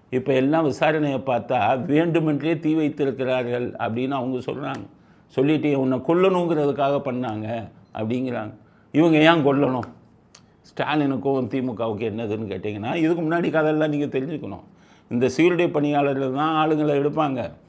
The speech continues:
கருணாநிதி வந்து ஆட்சியில இருக்கும்போது ஆயிரத்தி தொள்ளாயிரத்தி தொண்ணூத்தி ஆறுல ஆட்சிக்கு வந்தார். வந்த உடனே அங்கே சப் இன்ஸ்பெக்டர் போஸ்ட்லாம் எடுத்தாங்க. அப்ப ராமன்னு ஒருத்தர் இருந்தார், கருணாநிதியோடைய பி ஏ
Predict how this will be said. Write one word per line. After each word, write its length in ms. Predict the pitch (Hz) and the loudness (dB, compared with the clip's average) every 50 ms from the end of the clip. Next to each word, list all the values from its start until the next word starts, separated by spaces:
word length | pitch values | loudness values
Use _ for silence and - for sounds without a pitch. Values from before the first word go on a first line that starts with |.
| _ _ - - _ _ - | _ _ -20 -20 _ _ 0
கருணாநிதி 600 | - 113 139 156 170 170 170 160 143 151 151 151 | 0 2 4 4 4 4 4 4 4 4 4 4
வந்து 320 | 147 139 139 139 156 151 | 4 2 2 2 4 4
ஆட்சியில 520 | 143 135 139 147 139 - - 156 151 143 | 6 4 4 2 0 -2 0 2 2 2
இருக்கும்போது 520 | 135 131 131 131 147 135 131 131 127 131 151 | 2 0 0 -2 -2 -2 0 0 0 0 0
ஆயிரத்தி 400 | 175 170 151 151 147 139 - 147 | 0 2 2 0 0 0 0 2
தொள்ளாயிரத்தி 300 | 151 147 135 - 147 120 | 2 2 2 0 -4 -4
தொண்ணூத்தி 340 | 135 131 139 147 147 - 143 | -2 -2 -2 -2 -2 0 0
ஆறுல 720 | 127 120 117 113 110 101 101 98 107 120 151 160 160 151 - - - - - _ | 0 0 0 -2 -2 -4 -4 -2 0 2 2 2 2 0 -2 -8 -18 -20 -10 _
ஆட்சிக்கு 360 | - 131 151 143 160 147 156 | 0 2 2 2 2 2 2
வந்தார். 480 | 160 143 147 151 160 139 87 - - - - - - - _ _ - | 2 2 4 4 4 4 4 0 -8 -16 -20 -20 -20 -20 _ _ -2
வந்த 300 | - 123 151 170 - 180 | 0 2 4 6 8 8
உடனே 280 | 165 156 147 143 151 | 8 8 6 4 2
அங்கே 280 | 151 170 185 180 160 139 | 0 0 2 2 2 2
சப் 260 | - - 147 151 175 | 4 2 2 2 2
இன்ஸ்பெக்டர் 480 | 202 190 - - 180 151 165 160 147 143 | -2 -2 0 -2 -2 0 0 -2 -2 0
போஸ்ட்லாம் 400 | 156 147 151 151 156 160 160 151 | -2 -2 -2 0 0 0 2 2
எடுத்தாங்க. 480 | 147 151 151 170 160 147 120 107 - - - - - - - - - - | 0 -2 -2 -2 -4 -2 -4 -6 -10 -12 -18 -20 -20 -20 -20 -20 -14 -10
அப்ப 220 | - 98 - 127 | -6 -4 -2 0
ராமன்னு 640 | 123 127 135 156 170 175 170 165 165 165 175 170 | 0 2 4 4 6 6 4 4 4 4 2 2
ஒருத்தர் 140 | 151 139 131 | 2 2 0
இருந்தார், 420 | 156 143 147 147 143 151 151 139 107 | 0 0 0 0 2 2 2 2 0
கருணாநிதியோடைய 1400 | 90 - - 98 113 127 139 151 147 147 143 131 131 131 135 120 117 117 120 131 143 160 160 147 143 135 113 | -2 -6 -6 -4 -2 0 0 2 2 2 2 2 2 2 0 0 0 0 0 2 2 2 2 2 0 -2 -2
பி 220 | - 143 151 160 175 | -2 2 4 6 6
ஏ 280 | 160 - - - - | 6 4 0 -4 -14